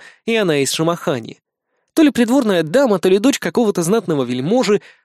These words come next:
проблема была в том, что имя Ясмин в тех краях было очень распространённым среди знати, а нормальной резидентуры в этом прекрасном южном городе на берегу живописного озера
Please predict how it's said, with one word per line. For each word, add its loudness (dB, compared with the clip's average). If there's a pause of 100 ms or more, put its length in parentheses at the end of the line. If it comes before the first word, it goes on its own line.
проблема 0
была 0
в -12
том, -2
что -2
имя 0
Ясмин -2
в -6
тех -4
краях -2
было -2
очень 0
распространённым -4
среди -6
знати, -8 (400)
а 0
нормальной 2
резидентуры 0
в 4
этом -2
прекрасном -2
южном -2
городе 2
на -2
берегу 0
живописного -4
озера 0